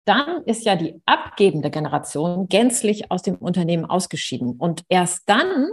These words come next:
kann sich eine neue, stabile und hoffentlich schlagkräftige neue Gesellschafter- oder Unternehmerfamilienstruktur überhaupt erst etablieren, die dann das Unternehmen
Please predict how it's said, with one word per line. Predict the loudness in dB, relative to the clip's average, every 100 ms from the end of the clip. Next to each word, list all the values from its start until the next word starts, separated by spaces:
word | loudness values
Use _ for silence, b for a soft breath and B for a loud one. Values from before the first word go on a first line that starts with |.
| -6
kann | -2 2 2
sich | 2 -2
eine | -2 0 2
neue, | 2 2 2 0 0
stabile | -4 -4 -2 0 4 6 6
und | 4 0
hoffentlich | 0 -2 -2 -4
schlagkräftige | -2 0 0 -2 -4 -2 -2 0
neue | 0 2 2 4 2 -2 B B B B -4
Gesellschafter- | 0 4 4 2 0 0 2 2 2
oder | 0 -2
Unternehmerfamilienstruktur | -2 -2 0 2 4 2 -2 -4 -4 -6 -8 -10 -8 -2 0 -2 -6 B B
überhaupt | 0 4 4 4 0
erst | -4 -2
etablieren, | -2 -2 -2 4 6 6 2 0 -4 b b b
die | 0
dann | 2 4 4 4 0
das | -6 -6
Unternehmen | -2 0 2 0 0 -4